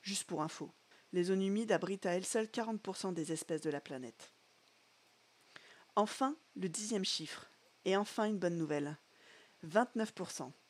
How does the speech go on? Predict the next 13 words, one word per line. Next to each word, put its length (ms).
C'est 180
la 140
baisse 400
du 160
risque 280
d'extinction 760
des 240
espèces 540
grâce 320
aux 140
efforts 260
de 80
conservation. 720